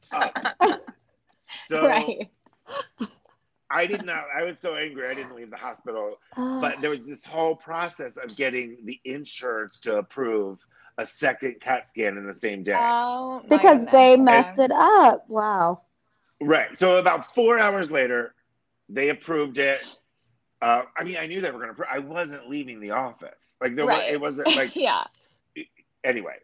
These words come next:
Speaker 1: I kinda made a stance. And so they
Speaker 2: Yeah.
Speaker 1: did it at four o'clock, four fifteen. They called me into the office, and, um, I could tell when the doctor took his computer screen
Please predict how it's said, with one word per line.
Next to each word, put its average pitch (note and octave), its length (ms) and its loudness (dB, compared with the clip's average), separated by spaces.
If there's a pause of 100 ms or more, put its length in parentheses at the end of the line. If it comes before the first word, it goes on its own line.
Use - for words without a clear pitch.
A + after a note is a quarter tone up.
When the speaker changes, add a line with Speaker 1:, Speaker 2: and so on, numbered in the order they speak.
Speaker 1:
I B2+ 100 -4
kinda D3+ 380 -2
made C3+ 180 -8
a G#2 60 -10
stance. - 760 -14 (100)
And B2+ 180 -6
so D3 140 -6
they B2+ 360 -4 (260)
Speaker 2:
Yeah. B3+ 80 -10 (380)
Speaker 1:
did E3 200 -2
it E3+ 240 -2 (120)
at - 260 -10
four F3+ 300 -4
o'clock, D#3+ 540 -6
four E3+ 180 -6
fifteen. D3 760 -14 (480)
They C3 140 -4
called C#3 240 -2
me C#3 100 -6
into C3 120 -8
the C3 140 -2
office, A#2+ 720 -2
and, A2 300 -6
um, G2 380 -2 (1400)
I C#3 80 -10
could - 200 -10
tell F#3+ 300 -2
when F#3+ 140 -10
the D#3+ 60 -8
doctor C#3+ 340 -6
took C#3+ 200 -12
his C#3 140 -8
computer C3+ 400 -4
screen D3+ 420 -8